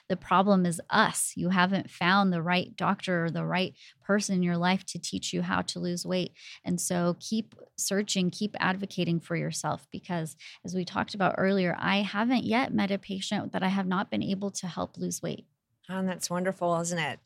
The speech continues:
Speaker 2: And I'll tell you, you can't do it in ten minutes. So one of the struggles we
Speaker 1: Mm-hmm.
Speaker 2: mentioned last time is in traditional medicine, where your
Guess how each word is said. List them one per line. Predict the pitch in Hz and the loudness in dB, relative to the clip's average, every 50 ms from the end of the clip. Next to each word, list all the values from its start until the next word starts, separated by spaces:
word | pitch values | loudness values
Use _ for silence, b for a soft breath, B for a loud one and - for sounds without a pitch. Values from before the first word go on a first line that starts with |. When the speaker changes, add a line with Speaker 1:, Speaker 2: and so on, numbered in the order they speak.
| _ _ _ _ | _ _ _ _
Speaker 2:
And | - 196 190 190 | 0 2 4 4
I'll | 185 185 190 - - | 4 4 4 6 6
tell | 285 262 | 6 8
you, | 208 180 175 180 180 - - | 8 6 2 2 0 0 -2
you | 185 190 190 | -4 -6 -6
can't | - - - 208 190 180 - | -4 -2 0 0 0 0 0
do | - 190 175 | 2 2 2
it | 170 165 | 4 4
in | 165 151 | 2 0
ten | - - - 160 165 | -4 -4 -2 -2 -2
minutes. | 160 151 143 - - - | -2 -2 -4 -6 -6 -4
So | - - 147 151 B B B B B B B B _ | -2 -2 -2 -4 B B B B B B B B _
one | - 190 196 | 6 6 6
of | 214 226 | 6 6
the | 208 190 | 4 2
struggles | - - 180 175 170 175 170 160 - - - - | 4 4 4 4 6 4 2 2 0 -4 -8 -6
we | - 170 175 | -2 0 0
Speaker 1:
Mm-hmm. | 170 | 2
Speaker 2:
mentioned | 175 175 165 151 151 170 | 2 2 2 0 0 2
last | 202 247 269 - - | 2 2 2 0 0
time | - 180 175 170 175 | -2 0 0 0 0
is | - | 0
in | 175 175 | 0 -2
traditional | 170 - 180 180 180 - - 208 202 | -2 -2 -2 -2 -2 0 0 0 2
medicine, | 185 175 151 151 143 - - 170 185 190 | 2 2 0 0 -2 -2 -2 -2 -2 -2
where | 185 165 160 | 0 0 0
your | 160 160 156 156 | 0 0 0 0